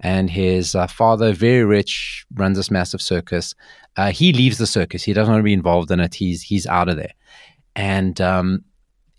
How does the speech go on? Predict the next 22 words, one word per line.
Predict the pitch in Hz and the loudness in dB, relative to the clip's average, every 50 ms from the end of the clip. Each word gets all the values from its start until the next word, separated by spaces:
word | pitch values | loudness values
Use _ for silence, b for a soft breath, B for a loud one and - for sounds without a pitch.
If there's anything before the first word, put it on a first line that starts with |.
| _ - | _ -14
he | - - - 107 101 98 - | -10 -6 -4 -2 -2 -2 -2
kinda | - - 104 104 110 | -2 0 0 0 2
goes | 104 117 110 95 - | 4 4 2 2 2
rogue. | 90 85 82 82 80 - - - | 2 2 2 2 0 -4 -6 -4
And | - 110 107 104 | -2 0 2 4
when | 123 139 185 | 4 4 4
the | 214 | 2
father | - - 143 131 127 113 110 | 2 2 0 2 2 2 0
dies, | - - 110 110 107 87 76 - - - - - - - | 0 0 0 2 2 0 -2 -4 -8 -10 -12 -12 -10 -4
despite | 120 113 - - - - 139 143 160 156 - | -4 -2 -2 -2 0 2 2 2 2 0 -2
having | - 131 120 120 104 110 107 101 98 92 | -2 -2 0 0 0 0 0 0 0 2
multiple, | 90 98 104 110 110 - - 117 - - 120 110 104 104 101 98 92 90 b b b b b b b b b b b - | 2 4 4 4 2 0 -2 -2 0 2 2 4 4 4 4 2 0 -2 b b b b b b b b b b b -2
um, | 98 95 92 90 90 90 90 87 85 85 - _ _ _ _ _ _ _ _ _ - | 0 2 2 2 2 2 0 0 -2 -4 -6 _ _ _ _ _ _ _ _ _ -4
kids, | - 107 90 98 127 131 - - - - _ _ _ _ - | 0 0 2 2 0 -2 -4 -6 -6 -8 _ _ _ _ -10
he | - - 139 131 | -2 0 2 2
leaves | 117 127 170 202 196 175 - | 4 4 2 2 2 0 0
the | 151 | 0
entire | 135 131 127 - 131 123 123 120 117 | 0 0 0 0 -2 -2 0 -2 -2
fortune | - - - - 151 156 156 - - - 98 98 - | -6 -6 -2 0 2 2 2 0 -2 -2 -2 -2 -2
to | - 113 | -4 -6
Tony | - - - 120 113 110 110 98 | -4 -2 0 0 2 2 0 0
Danza | 113 113 131 160 165 143 110 95 85 78 80 98 139 170 | 2 0 0 0 0 -2 -2 -4 -4 -2 0 0 -2 -2